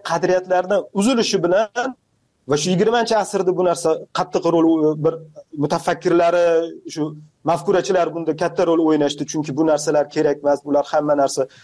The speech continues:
soxta, yolg'on narsa, insonni qul qilish uchun o'ylab topilgan narsa deb, e, o'y shunaqa deb hisoblandi va o'rniga nima taklif qilindi? O'rniga, e, qandaydir bir yangicha,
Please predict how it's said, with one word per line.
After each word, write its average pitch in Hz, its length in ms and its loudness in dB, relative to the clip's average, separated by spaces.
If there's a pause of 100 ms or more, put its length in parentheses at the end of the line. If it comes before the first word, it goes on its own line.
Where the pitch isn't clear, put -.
(140)
soxta, 180 400 0
yolg'on 165 440 2
narsa, 151 320 0
insonni 156 480 -2
qul 190 200 -2
qilish 170 220 0
uchun 160 140 -10
o'ylab 165 380 2
topilgan 147 460 0
narsa 143 260 0 (100)
deb, 147 140 2 (480)
e, 131 40 2 (200)
o'y 175 120 4 (140)
shunaqa 170 360 -2
deb 151 100 -4
hisoblandi 160 560 0
va 226 80 0
o'rniga 214 460 0
nima 226 200 2
taklif 180 420 -4
qilindi? 107 280 -8
O'rniga, 151 500 0 (580)
e, 120 80 -4 (280)
qandaydir 156 500 2
bir 196 100 2 (320)
yangicha, 175 600 0